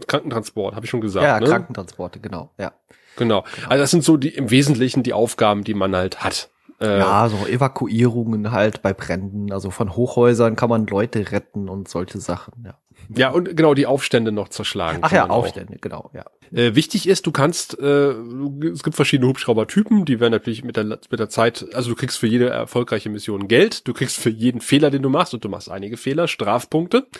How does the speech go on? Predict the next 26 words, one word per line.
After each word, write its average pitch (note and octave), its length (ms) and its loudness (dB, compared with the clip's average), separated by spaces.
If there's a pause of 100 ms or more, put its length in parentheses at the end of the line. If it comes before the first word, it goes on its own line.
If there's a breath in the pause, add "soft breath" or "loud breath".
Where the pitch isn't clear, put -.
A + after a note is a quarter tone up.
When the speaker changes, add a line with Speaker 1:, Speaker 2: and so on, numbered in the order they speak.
(720 loud breath)
Speaker 1:
Das A#2 80 0
heißt, B2+ 240 2
wenn C3 140 4
du C3+ 280 0
mal, B2 360 4
äh, B2 340 0
durch A#2+ 220 -4
zu D#3+ 160 -2
langes C#3 260 4
Schweben C#3 420 2
über C3+ 220 -2
einer A#2+ 160 0
Bundesstraße C3 680 0
einen A#2 120 -4
Stau C#3+ 240 4
verursacht D3+ 560 -2
hast, D#3 280 -2
dann, B2 220 0
äh, A#2+ 160 -4
kriegst - 220 -8
du - 20 -6
gleich A2 220 -2
Abzüge, G3 720 -2
äh, - 20 -4
nicht C3 240 0
vorhergesehene. C#3 920 2